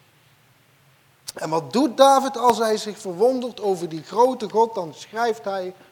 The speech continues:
een psalm. Een lied. Een loflied, beter gezegd. Want hoe begint het lied? Vers twee. Heere, onze Heere, hoe machtig is uw naam op heel de aarde.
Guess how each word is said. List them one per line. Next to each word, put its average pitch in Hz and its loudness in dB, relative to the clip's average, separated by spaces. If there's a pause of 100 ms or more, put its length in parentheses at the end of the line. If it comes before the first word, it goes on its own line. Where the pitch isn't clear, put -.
een 156 -18
psalm. 143 -4 (1300)
Een 143 -10
lied. - -4 (560)
Een 139 -16
loflied, 156 0
beter 131 -14
gezegd. 117 -18 (1600)
Want 196 2
hoe 202 2
begint 202 2
het 262 -4
lied? 277 0
Vers - 2
twee. 254 6
Heere, 294 4
onze 285 0
Heere, 226 4
hoe 196 2
machtig 247 2
is 226 -4
uw 180 -4
naam 233 0
op 196 -2
heel 233 0
de 240 -8
aarde. 175 -4